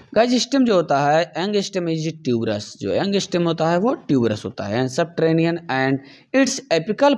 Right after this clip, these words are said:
part remain covered with brown scaly leaves। जो apical part होता है, इसके ऊपर का जो part होता है उसमें, यानी स्टेम के ऊपरी surface पे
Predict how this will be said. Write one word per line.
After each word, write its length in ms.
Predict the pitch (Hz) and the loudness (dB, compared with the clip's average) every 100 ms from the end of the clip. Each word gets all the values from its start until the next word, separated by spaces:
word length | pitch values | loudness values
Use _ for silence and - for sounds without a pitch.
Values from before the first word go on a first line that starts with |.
| 277 | 2
part 280 | 196 180 160 | 0 2 -2
remain 460 | 151 135 127 175 175 - | -2 -2 -2 -6 -10 -6
covered 380 | 131 127 123 117 | -4 0 -2 -2
with 140 | 202 202 | -4 -2
brown 340 | 170 196 233 226 | 0 0 2 0
scaly 300 | - 220 226 | -2 0 2
leaves। 300 | 208 135 - - _ _ _ - | 2 0 -4 -20 _ _ _ -4
जो 80 | 185 175 | -4 -2
apical 460 | 160 160 156 247 247 | -2 -2 0 0 0
part 340 | 208 170 143 | 2 0 0
होता 260 | 131 127 120 | -6 -4 -2
है, 220 | 120 135 | 0 -2
इसके 300 | 107 - 151 151 185 | -4 -6 -8 -4 -4
ऊपर 320 | 202 214 220 | -4 0 0
का 120 | 196 | 2
जो 100 | 156 151 | 0 0
part 240 | 110 110 101 | -2 -2 -4
होता 220 | 98 101 | -6 -6
है 200 | 95 - _ _ - - _ _ - | -6 -10 _ _ -20 -20 _ _ -2
उसमें, 580 | 139 160 151 104 - - | -2 2 0 0 -8 -8
यानी 240 | 104 131 135 | -4 -2 0
स्टेम 320 | 147 - 190 | -2 -2 -4
के 120 | 180 202 - | -2 -2 0
ऊपरी 360 | 175 180 196 | 0 2 0
surface 400 | 170 165 - 113 | 0 -4 -6 -12
पे 240 | - 101 | -10 -10